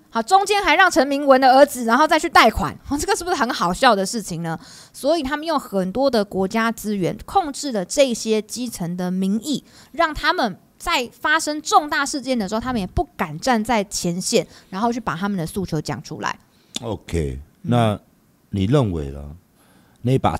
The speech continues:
Speaker 2: 刀，
Speaker 1: 嗯。
Speaker 2: 出来戳下去会破伤风，会，<laughs> 会死人的刀，对，他在，因为你帮，你当过马的发言人，我相信你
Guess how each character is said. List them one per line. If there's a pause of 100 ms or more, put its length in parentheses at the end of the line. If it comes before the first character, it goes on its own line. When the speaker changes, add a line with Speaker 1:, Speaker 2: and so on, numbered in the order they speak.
Speaker 2:
刀， (380)
Speaker 1:
嗯。
Speaker 2:
出
来
戳
下
去
会
破
伤
风，
会， (100)
<laughs>
会
死
人 (440)
的
刀， (680)
对， (380)
他
在， (140)
因
为
你
帮，
你
当
过
马
的 (400)
发
言
人，
我
相
信
你